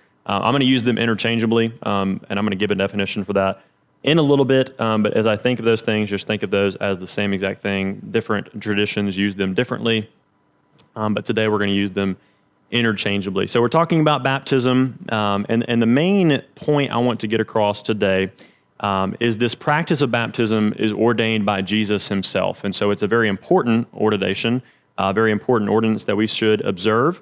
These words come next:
And as he commands in Matthew twenty-eight, uh, I'm gonna get that started and read that for us this morning. So if you wanna turn to Matthew twenty-eight,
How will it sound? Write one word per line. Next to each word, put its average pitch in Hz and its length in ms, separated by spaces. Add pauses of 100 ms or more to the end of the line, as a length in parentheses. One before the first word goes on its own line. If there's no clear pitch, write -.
(380)
And 107 320
as 107 140
he 110 100
commands 113 560
in 107 160
Matthew 113 380
twenty-eight, 107 640 (880)
uh, 113 40
I'm 110 240
gonna 123 120
get 113 180
that 107 300 (640)
started 151 380
and 127 220
read 156 200
that 135 180
for 120 80
us 110 140
this 113 120
morning. 117 220
So - 80
if 113 80
you 131 100
wanna 208 200
turn 127 320
to 120 100
Matthew 113 320
twenty-eight, 107 560